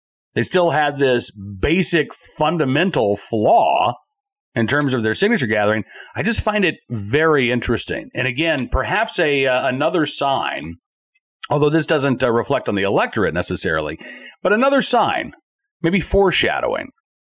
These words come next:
uh, of what is to come for Democrats as we head into November, particularly those anti-gun Democrats.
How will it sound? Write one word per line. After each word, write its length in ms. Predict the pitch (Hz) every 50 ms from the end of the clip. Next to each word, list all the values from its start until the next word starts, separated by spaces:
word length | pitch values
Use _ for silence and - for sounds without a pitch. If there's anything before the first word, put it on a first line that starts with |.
| _ -
uh, 260 | 113 107 110 113 127
of 60 | 120 117
what 200 | 135 151 156 147
is 140 | 139 -
to 100 | - 131
come 600 | - - 160 160 135 117 104 107 107 107 101 -
for 260 | - - 131 117 117 117
Democrats 580 | 117 143 147 131 - 127 110 107 104 98 -
as 220 | - 107 107 95 104
we 240 | 113 113 104 101
head 240 | 73 92 123 135 123
into 320 | 139 160 170 - - 131 117
November, 720 | 110 107 104 98 127 175 202 156 71 57 50 - - - _ _ _ _ _
particularly 280 | - 240 214 208 180 165
those 260 | 151 151 139 139 123
anti-gun 840 | - 151 147 147 - 139 127 120 113 139 151 156 147 139 120 110 98 - _ _ _ _ _ _ _ _ _ _
Democrats. 760 | 127 127 131 127 113 - - 98 78 62 50 - - - -